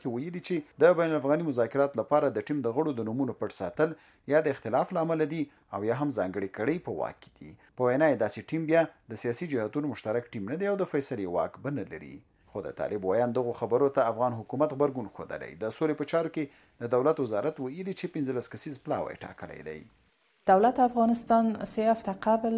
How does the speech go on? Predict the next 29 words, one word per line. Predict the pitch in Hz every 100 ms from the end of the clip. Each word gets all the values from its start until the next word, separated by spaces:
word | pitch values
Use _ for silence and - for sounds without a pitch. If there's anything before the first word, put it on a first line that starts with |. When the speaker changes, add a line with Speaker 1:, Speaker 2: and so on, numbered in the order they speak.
| 220
Speaker 2:
اه، | - 190 175 170 170 185
بعد | 196
از | 196 190 190
مشورت‌های | 170 156 170 170 190 190
گسترده | 175 160 - 170 185 190
با | 180 170 160 165
طرف‌های | 160 165 180 180 180 175 175 175
ذی | 165
دخل، | 165 226 226 220 226 - - - - -
هیئت | 180 180 185 -
پانزده | 180 175 170
نفری | 165 175 190
مذاکره | 185 175 175 165 160
کننده | 165 170 180
برای | 180 170
گفتگوهای | 165 - 165 170 180
صلح | 175 - 180 175
با | 170
طالبان | 165 165 165 175 175
انتخاب | 165 160 165 - 220 226
کرده. | 240 254 269 - - - - - -
این | - 202
هیئت | 185 190 190
از، | 185 185 -
اه، | 175 170 165
تنوع | 165 185 170 170 180
سیاسی، | 175 - 170 165 - 196
اجتماعی | 185 - 170 165 170 180
و | 170 160